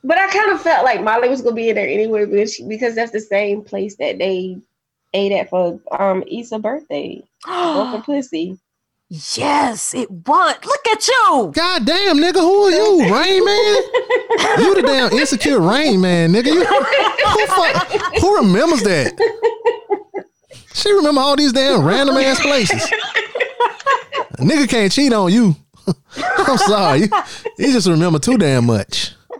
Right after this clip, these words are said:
Speaker 3: <laughs> She be like the nigga on, uh, Menace to Society. Uh, s-, now you said,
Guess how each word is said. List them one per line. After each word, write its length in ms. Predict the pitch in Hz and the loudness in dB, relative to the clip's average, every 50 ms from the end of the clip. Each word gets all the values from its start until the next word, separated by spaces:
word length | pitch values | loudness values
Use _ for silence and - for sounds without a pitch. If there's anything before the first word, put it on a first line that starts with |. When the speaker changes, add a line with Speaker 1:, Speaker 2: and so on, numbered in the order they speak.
| _ _ | _ _
Speaker 3:
<laughs> 60 | - 440 523 539 494 - _ 605 605 605 403 - - - 339 - - - 480 466 - - - 440 427 - - 339 359 - - - | -6 -4 -2 -4 -4 -4 _ -6 -6 -6 -8 -14 -14 -12 -10 -8 -2 0 0 0 0 -2 -6 -6 -6 -4 -6 -8 -10 -8 -8 -4
She 100 | - 233 | -2 0
be 120 | 208 214 | 2 2
like 140 | 208 185 175 | 2 2 2
the 80 | 151 151 | 2 2
nigga 280 | 156 175 175 160 165 | 2 2 2 2 2
on, 120 | 160 160 156 | 2 2 2
uh, 260 | 156 156 151 143 135 | 2 2 2 2 2
Menace 260 | 120 131 156 156 156 - | 2 2 2 2 0 0
to 100 | 160 143 | -2 -2
Society. 600 | - 123 - 143 143 139 123 110 92 95 - - | -2 -2 -2 0 0 0 0 -2 -2 -4 -6 -8
Uh, 120 | 90 92 - _ | -10 -12 -10 _
s-, 140 | - - - - | -10 -10 -10 -6
now 140 | - 143 147 | -2 -2 0
you 180 | 143 143 143 151 | 2 2 2 0
said, 600 | 139 - - 196 196 196 196 190 180 165 170 | 0 0 0 0 2 2 2 2 0 0 -4